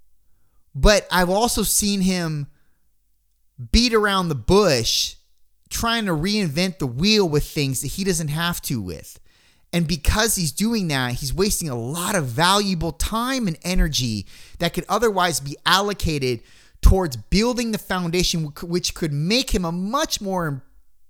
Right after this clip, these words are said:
impressive human being and specimen. But he's wasting his time interrupting himself, and he's not putting enough attention on just the practice. The practice is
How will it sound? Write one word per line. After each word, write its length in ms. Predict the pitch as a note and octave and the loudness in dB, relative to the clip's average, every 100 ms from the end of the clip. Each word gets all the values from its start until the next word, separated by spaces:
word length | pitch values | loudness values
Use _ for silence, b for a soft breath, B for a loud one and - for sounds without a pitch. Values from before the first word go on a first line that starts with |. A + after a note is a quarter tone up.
| _ - | _ -4
impressive 580 | - - F3 C4+ - E3+ | -2 0 2 4 4 0
human 320 | C3 C#3 C3+ | -4 -4 -4
being 400 | B2 A#3 B3 E3+ | 0 2 2 0
and 140 | C#3+ B2 | -2 -2
specimen. 880 | - - A3+ C4+ - C3+ G#2 E2+ - _ _ _ _ _ _ _ _ _ _ _ _ | -4 0 2 2 2 -2 -4 -6 -12 _ _ _ _ _ _ _ _ _ _ _ _
But 120 | - G3 | -2 0
he's 120 | D#3 | 0
wasting 480 | B2 A3 C4+ - A3 | 2 4 4 2 0
his 120 | - | 2
time 600 | - G3+ G3+ D#3 B2 A#2+ - - - | 0 0 -2 -2 -4 -6 -14 -20 -4
interrupting 540 | F#3+ G3 F#3 F#3+ F#3+ F3 | 0 2 2 0 -2 -4
himself, 580 | C#3+ - C#3+ G#2+ - - b b C3+ | -2 -2 -2 -2 -6 -16 b b -6
and 100 | D#3+ | -2
he's 200 | D3+ C3 | -2 -2
not 340 | D#3+ G3+ G3 | 0 0 2
putting 240 | A3+ G#3 | 2 2
enough 220 | F#3 F3 E3 | 0 -4 -2
attention 400 | - F3 E3 D#3 | 0 0 0 -4
on 180 | C#3 | -4
just 280 | A#2 D#3+ - | -4 -4 -4
the 60 | - | -6
practice. 840 | - - D3 C3+ - F#2 - - - b b b | -4 0 0 0 -4 -8 -6 -6 -10 b b b
The 80 | C3+ | -8
practice 840 | - - F3+ A3 - A3 G#3 - - - | 2 4 6 4 2 0 0 0 -2 2
is 640 | D#3+ D3 G#2+ E2+ - - | 4 4 2 -2 -6 -6